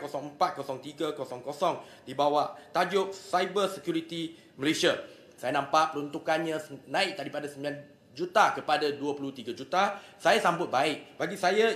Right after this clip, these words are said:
ada keperluan. Sebab banyak, uh,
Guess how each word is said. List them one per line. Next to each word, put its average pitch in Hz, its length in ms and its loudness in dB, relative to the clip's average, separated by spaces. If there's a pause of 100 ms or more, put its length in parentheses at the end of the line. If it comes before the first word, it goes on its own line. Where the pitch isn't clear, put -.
(180)
ada 175 160 0
keperluan. 151 480 2 (480)
Sebab - 720 4
banyak, 160 320 0 (480)
uh, 135 640 2